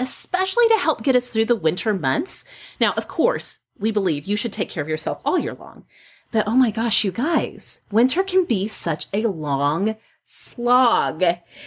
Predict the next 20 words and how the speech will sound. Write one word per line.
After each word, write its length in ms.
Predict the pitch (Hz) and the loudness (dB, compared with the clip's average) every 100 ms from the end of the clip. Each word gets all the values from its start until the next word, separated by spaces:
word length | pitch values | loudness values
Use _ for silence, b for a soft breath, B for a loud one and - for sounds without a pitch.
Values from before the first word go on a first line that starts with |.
| B | B
And 120 | 240 | 0
sometimes 360 | 262 277 330 277 | 2 2 2 0
it's 160 | 262 - | -4 -4
easy 440 | 254 262 277 285 285 | -2 2 2 2 0
to 80 | 262 | 2
lose 200 | 240 240 | 2 2
track 260 | 180 180 | -2 0
of 80 | 196 | 0
being 180 | 196 185 | 0 -2
kind 280 | - 170 170 | -2 -2 -2
to 100 | 175 | -6
yourself 380 | 170 156 156 | -2 -2 0
when 120 | 170 165 | -2 0
you 120 | 160 | -2
are 80 | 156 | -2
focused 480 | - 240 294 262 | 0 0 2 0
in 160 | 196 190 | 0 -2
on 180 | 175 180 | -4 -6
just 240 | - 180 | -6 -6
surviving 1300 | - 190 - 185 269 294 233 208 170 175 226 294 | -6 -6 -6 0 2 4 4 2 2 2 2 2